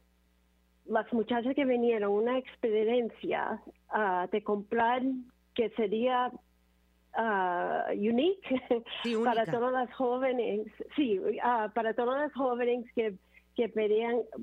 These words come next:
Speaker 1: ah, venir y comprar y, y para su baile. Um, pero para, oh, perdóname, go ahead. <laughs>
Speaker 2: Sí, eh, lo que te iba a comentar,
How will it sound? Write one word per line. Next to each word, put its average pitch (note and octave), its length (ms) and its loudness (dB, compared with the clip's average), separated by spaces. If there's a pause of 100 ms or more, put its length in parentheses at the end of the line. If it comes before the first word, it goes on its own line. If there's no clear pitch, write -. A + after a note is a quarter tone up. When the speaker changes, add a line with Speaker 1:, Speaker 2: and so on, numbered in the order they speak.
(320)
Speaker 1:
ah, A3 180 2
venir B3+ 720 0
y G#3 200 0
comprar A#3+ 600 2 (280)
y, G#3 320 2 (200)
y A#3+ 160 0
para A#3 300 0
su G#3+ 120 0
baile. E3+ 520 -2 (580)
Um, G3 480 2 (260)
pero B3+ 300 0
para, G3+ 500 0 (1120)
oh, B3 140 -2 (100)
perdóname, F#3+ 420 -2
go G#3+ 120 -4
ahead. F#3 160 -6 (240)
<laughs> - 300 -6 (320)
Speaker 2:
Sí, A3+ 320 -2 (220)
eh, G#3 180 2
lo G#3 80 2
que G#3 120 -2
te B3+ 100 -2
iba C4 140 -2
a D#4+ 60 -4
comentar, A3 500 0